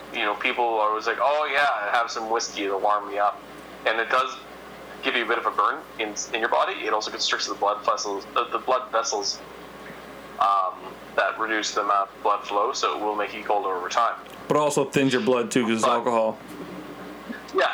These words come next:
Speaker 1: exactly, exactly. That's what al-, alcohol does. So, um, that's the kind of catch twenty-two. But, uh, with high alcohol, it does warm you up. And then also,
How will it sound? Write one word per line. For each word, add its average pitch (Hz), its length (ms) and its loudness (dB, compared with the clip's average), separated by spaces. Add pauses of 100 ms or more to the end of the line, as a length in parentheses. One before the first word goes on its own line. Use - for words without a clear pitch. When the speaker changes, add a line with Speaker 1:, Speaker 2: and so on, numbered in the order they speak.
Speaker 1:
exactly, 113 400 0
exactly. - 380 -4 (360)
That's 107 160 2
what 107 100 4
al-, 104 220 0 (140)
alcohol 104 420 2
does. 98 340 -2 (400)
So, 120 340 2 (480)
um, 104 320 2 (880)
that's 143 220 2
the 143 60 -2
kind 123 180 2
of 113 60 -4
catch - 200 -2
twenty-two. 107 480 0 (180)
But, 190 220 4 (420)
uh, 110 320 4
with 123 100 0
high 123 200 4
alcohol, 117 560 2
it 110 60 -10
does 110 200 0
warm 107 240 2
you 101 80 -4
up. 98 180 2 (300)
And 104 120 0
then 101 100 2
also, 101 580 0